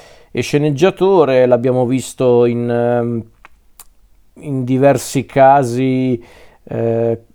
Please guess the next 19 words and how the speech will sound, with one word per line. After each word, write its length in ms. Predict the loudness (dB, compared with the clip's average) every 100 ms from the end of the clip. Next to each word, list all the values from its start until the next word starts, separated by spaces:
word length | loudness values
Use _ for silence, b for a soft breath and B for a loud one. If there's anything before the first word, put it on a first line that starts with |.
| _ -6
accreditato 640 | -2 0 0 0 -2 -2
come 160 | -4 -4
sceneggiatore 560 | -4 -4 -2 0 2
anche 240 | 2 0 -4
in 140 | -6
film 460 | -2 -2 0 0 0
non 240 | 0 0
diretti 380 | 0 2 0 0
da 120 | 0
lui, 280 | 0 0 -2
come 220 | -4 -4
per 120 | -2 -2
esempio 300 | -2 -4 -6
i 20 |
film 340 | -4 -2 -2
di 100 | -2
Marco 320 | -2 -2 -2 -2
Colli 520 | 0 2 2 0 2
oppure 640 | 0 0 -2 2 4 2